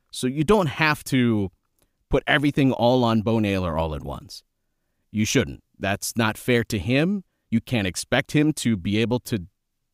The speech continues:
to just be, I mean, hell, even s-, star-level catchers don't take on a workload that is catching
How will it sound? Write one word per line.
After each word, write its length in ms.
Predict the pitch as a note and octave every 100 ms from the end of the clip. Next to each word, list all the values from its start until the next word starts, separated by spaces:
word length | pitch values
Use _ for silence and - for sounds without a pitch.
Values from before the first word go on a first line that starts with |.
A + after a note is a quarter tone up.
| _ _
to 80 | G2+
just 280 | G2 A2+ -
be, 500 | A2 G#2 G2+ G2 - _ _ _ _ _ _ _ _ _ _ _ _ _ _ _ _ _ _ -
I 40 | C#3+
mean, 160 | C3+
hell, 280 | C#3+ E3+ - -
even 280 | F#3 G#3 F#3+
s-, 220 | - - -
star-level 680 | - - C#3+ D#3+ E3 D#3+ D3
catchers 600 | - G#3+ - G2+ E2 -
don't 380 | A#2 A2 F2+ _ _ _ _ _ _ -
take 220 | D3+ C#3+
on 160 | C3
a 60 | A#2+
workload 600 | G2+ B2 - A2 G#2+ F#2+
that 120 | G#2
is 300 | G2+ F#2+ F2+ _ _ _ _ _
catching 500 | - B2 - A2 F2+